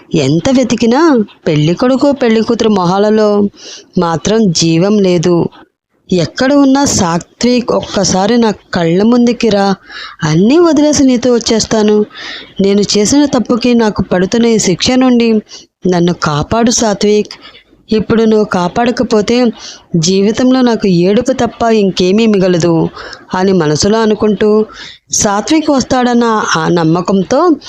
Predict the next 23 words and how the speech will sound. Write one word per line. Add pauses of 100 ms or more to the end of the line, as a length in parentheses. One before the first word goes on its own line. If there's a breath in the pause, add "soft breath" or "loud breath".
(460 loud breath)
అతని
కోసం
ఎదురు
చూస్తూ
ఉంది
ధాత్రి. (520 loud breath)
మరోవైపు
పెళ్లి
కొడుకు
రూమ్లో (440 loud breath)
అటూ
ఇటూ
తిరుగుతూ
అసహనంగా
ఉన్నాడు (100)
అశ్విన్. (680 loud breath)
అతని
మనసంతా
బాధతో
నిండిపోయింది. (840 loud breath)
"ఐఎమ్
సారీ
మను,